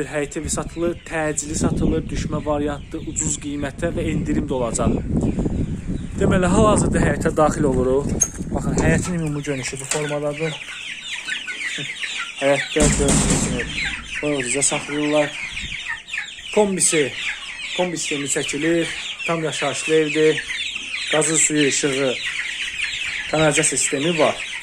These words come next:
Hal-hazırda, hörmətli kanalımızın izləyiciləri, xoldayıq. Baxın, bu geniş və, e, işıqlı xolu var. Buradan belə bir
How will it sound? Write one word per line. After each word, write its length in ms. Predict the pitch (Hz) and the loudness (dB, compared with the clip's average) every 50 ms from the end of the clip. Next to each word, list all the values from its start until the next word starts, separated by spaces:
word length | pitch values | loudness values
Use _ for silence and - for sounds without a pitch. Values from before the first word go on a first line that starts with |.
| - - - - - - - - - - - - - - - - - - - - - - - - - - - - - - - - - - - - - - | -10 -12 -10 -8 -8 -6 -6 -8 -8 -12 -12 -16 -18 -20 -20 -20 -20 -20 -20 -20 -20 -20 -20 -20 -20 -20 -20 -20 -20 -20 -20 -20 -20 -20 -20 -20 -10 0
Hal-hazırda, 1000 | - 180 208 214 214 208 190 165 160 165 151 143 160 160 151 143 123 - - - - - - - - - - - - - - - - | 4 6 8 8 8 8 6 6 4 2 2 4 6 6 6 6 6 2 -2 -6 -12 -18 -20 -20 -20 -20 -20 -20 -20 -20 -20 -18 -10
hörmətli 420 | - 135 135 135 131 131 - - - | -6 -4 -2 -2 -2 -4 -6 -8 -6
kanalımızın 460 | 135 131 120 117 113 113 120 123 120 | -4 -4 -2 -2 -2 -4 -4 -4 -4
izləyiciləri, 540 | 113 113 117 113 113 107 - 113 110 110 110 - | -4 -2 -2 0 0 0 -2 -4 -6 -6 -8 -4
xoldayıq. 560 | 123 120 117 113 117 120 117 120 117 117 117 113 - - - - - | -2 -2 -2 -2 -2 -2 -2 -2 -2 -4 -6 -10 -14 -16 -18 -12 -8
Baxın, 220 | 131 127 - - 117 - - - - - - - - - - - - - | -8 -8 -8 -10 -12 -16 -18 -20 -20 -20 -20 -20 -20 -20 -20 -20 -18 -16
bu 60 | 165 160 - | -16 -12 -6
geniş 320 | - 151 147 147 151 147 - - 131 | -4 -2 -2 -2 -2 -2 -4 -4 -4
və, 100 | 123 113 - - - - - - - - - - - - - - - - - - - - | -4 -6 -6 -10 -16 -20 -20 -20 -20 -20 -20 -20 -20 -20 -20 -20 -20 -20 -20 -20 -20 -16
e, 200 | - 117 117 113 | -14 -12 -12 -8
işıqlı 380 | 110 104 - - 135 127 131 131 131 - | -6 -4 -2 -2 -2 -2 -2 -2 -2 -2
xolu 260 | 135 123 127 131 123 | 0 0 0 2 2
var. 200 | 135 135 143 147 - - - - - - - - - | 2 0 0 -2 -6 -10 -14 -18 -18 -20 -20 -12 -6
Buradan 300 | - 156 160 190 190 185 | -4 0 2 2 4 4
belə 180 | 175 165 170 165 160 160 | 6 6 6 6 6 4
bir 120 | 147 135 | 0 -2